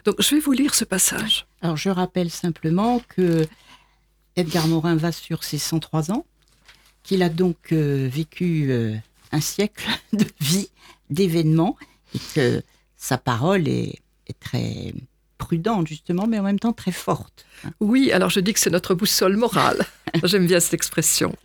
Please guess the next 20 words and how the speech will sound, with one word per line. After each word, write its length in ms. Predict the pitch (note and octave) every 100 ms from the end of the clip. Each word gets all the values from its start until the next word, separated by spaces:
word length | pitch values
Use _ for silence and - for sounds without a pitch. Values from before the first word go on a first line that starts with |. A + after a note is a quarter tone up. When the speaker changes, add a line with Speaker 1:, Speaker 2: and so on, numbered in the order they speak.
| _ _ -
Speaker 2:
Donc 180 | G#3+ G3+
vous 120 | G#3
lisez, 480 | G3+ F#3+ F3+ C4 D4
c'est 180 | - A3
l'article 500 | F#3 F3 - - F#3
du 160 | D#3+
Monde, 320 | E3 F3+ A#3 F3+
du, 140 | F#3 G#3
Speaker 1:
Oui. 120 | D4
Speaker 2:
donc 180 | F#3+ F#3+
du 120 | F#3
vingt-trois 800 | F3+ D#3+ D#3 C#3 - - E3 F3+ -
Speaker 1:
Ah. 80 | C3
Speaker 2:
janvier 460 | - D3 C3+ - F3+
deux 120 | D#3+
mille 200 | D3 E3+
vingt-quatre. 180 | D4 -
Speaker 1:
Oui, 60 | D#4
c'est 100 | -
ça. 180 | D3+